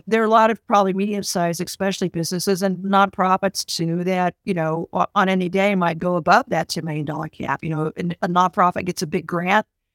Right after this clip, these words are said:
it may go to their checking account, their transaction account before it goes into their investment portfolio.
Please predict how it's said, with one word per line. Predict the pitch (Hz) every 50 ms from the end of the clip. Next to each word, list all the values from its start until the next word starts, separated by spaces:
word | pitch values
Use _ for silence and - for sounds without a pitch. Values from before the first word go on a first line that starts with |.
| _ _ _ _ _
it | - 180 175
may | 180 170
go | 151 185 180 175
to | - -
their | 190 190 180
checking | - - 202 196 202 - 220
account, | 190 165 - 151 156 151 156
their | 160 156
transaction | 151 - 180 170 165 175 165 185 - - -
account | 175 - - 156 151 -
before | - - - - -
it | - 165
goes | 180 175 165 -
into | 175 165 - 190
their | 180 180
investment | 180 170 170 175 170 - 160 156 -
portfolio. | - 175 180 - - - - 175 - 92 - - 156 -